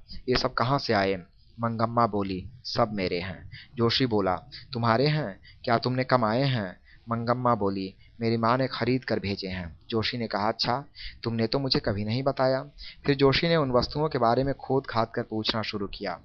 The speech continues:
परंतु मंगम्मा वही उत्तर देती गई। जोशी ने उसे बहुत बुरा भला कहा और अंत में क्रोधावेश में उसके खूब मरम्मत की। वह रोने लगी।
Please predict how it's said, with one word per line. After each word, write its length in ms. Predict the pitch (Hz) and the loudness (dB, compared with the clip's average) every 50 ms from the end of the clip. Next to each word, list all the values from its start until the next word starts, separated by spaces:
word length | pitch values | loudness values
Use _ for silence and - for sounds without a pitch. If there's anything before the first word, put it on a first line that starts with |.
| - - - - - - - | -16 -16 -14 -14 -12 -6 0
परंतु 260 | 123 123 123 123 135 | 0 0 2 0 0
मंगम्मा 460 | 131 123 120 120 117 120 131 135 135 127 | 0 2 0 2 0 0 4 6 6 6
वही 200 | 120 117 127 135 | 6 6 4 2
उत्तर 340 | 127 113 - - 113 107 | 0 -2 -4 -2 -2 -2
देती 320 | 101 104 98 95 - 98 90 | 0 0 -2 -4 -6 -8 -8
गई। 260 | 87 90 90 90 92 - - - - - - - - | -6 -8 -8 -10 -12 -16 -18 -16 -14 -14 -14 -8 -2
जोशी 320 | 113 117 120 113 - 165 | 2 2 4 4 4 2
ने 80 | 160 151 | 4 2
उसे 200 | 135 127 - 135 | 2 2 0 0
बहुत 260 | 120 120 139 147 143 | 2 2 0 0 0
बुरा 240 | 120 117 113 110 110 | 0 2 4 4 4
भला 220 | 107 107 104 101 | 4 2 0 0
कहा 420 | 104 - 95 95 95 92 90 - - - | 0 -2 -2 -2 -2 -4 -6 -8 -4 0
और 140 | 110 113 | 2 2
अंत 160 | 117 123 131 127 - | 2 2 0 -2 -6
में 100 | 127 120 | -6 -4
क्रोधावेश 600 | - 113 113 110 110 113 117 120 131 127 - 120 | 0 0 0 2 2 2 2 2 0 0 -2 -4
में 60 | 113 | -4
उसके 180 | 110 - - 110 | -4 -4 -4 -6
खूब 340 | - - 127 131 123 113 | -6 -4 -4 -4 -2 0
मरम्मत 300 | 107 107 104 101 95 90 - | -2 -2 -2 -2 -6 -8 -10
की। 200 | - - 92 87 - - - - - - - - | -12 -16 -16 -16 -16 -16 -14 -14 -14 -12 -6 -2
वह 80 | 113 117 | 0 2
रोने 280 | 117 113 120 127 135 | 2 2 2 2 2
लगी। 400 | 131 110 101 92 95 90 87 85 | 2 2 0 -2 -4 -10 -10 -12